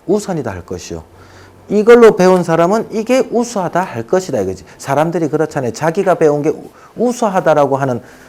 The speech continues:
합리성을 가져야 그 공부를 계속하게 되잖아요. 내 스승이 옳아야 내가 옳-, 옳다라고 하는 확신을 갖-,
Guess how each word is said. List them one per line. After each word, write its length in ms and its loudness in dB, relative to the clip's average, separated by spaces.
합리성을 600 0
가져야 280 4
그 140 -2
공부를 300 0
계속하게 580 -4
되잖아요. 460 -6
내 180 6
스승이 440 0
옳아야 640 4
내가 280 6
옳-, 460 6
옳다라고 600 4
하는 140 -2
확신을 500 -2
갖-, 220 -2